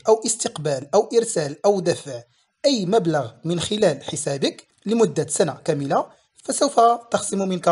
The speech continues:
باي بال هذا المبلغ دون إنذار. لذلك إن كنت أخي لا تستعمل حسابك، فقم فورا بإزالة البطاقة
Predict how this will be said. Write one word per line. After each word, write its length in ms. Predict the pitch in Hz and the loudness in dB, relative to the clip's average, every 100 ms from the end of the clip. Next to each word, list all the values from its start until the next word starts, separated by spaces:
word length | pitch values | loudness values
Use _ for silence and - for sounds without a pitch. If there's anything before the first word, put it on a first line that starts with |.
| 170 - | 2 0
باي 80 | |
بال 200 | 165 160 | 0 0
هذا 160 | 147 147 | -2 -2
المبلغ 340 | 151 147 214 | -4 2 2
دون 200 | 170 170 | 2 0
إنذار. 460 | 170 185 156 135 - _ _ _ _ _ | 0 0 -4 -6 -10 _ _ _ _ _
لذلك 480 | 196 220 262 240 - - | 0 4 4 2 -6 -8
إن 80 | 262 | -2
كنت 260 | 220 196 | 0 2
أخي 380 | 165 - - 131 | 0 0 -6 -2
لا 120 | 165 | 0
تستعمل 500 | 208 - - 165 147 | 0 -2 -2 -4 -6
حسابك، 580 | - - 127 120 - - _ _ _ _ _ _ - | -10 -10 -6 -2 -4 -6 _ _ _ _ _ _ 0
فقم 320 | 285 285 262 | 0 2 2
فورا 300 | - 226 208 | 4 6 6
بإزالة 560 | 208 202 180 156 170 160 - | 4 -2 -2 0 2 0 -2
البطاقة 560 | 151 165 160 - 156 | -2 0 0 2 0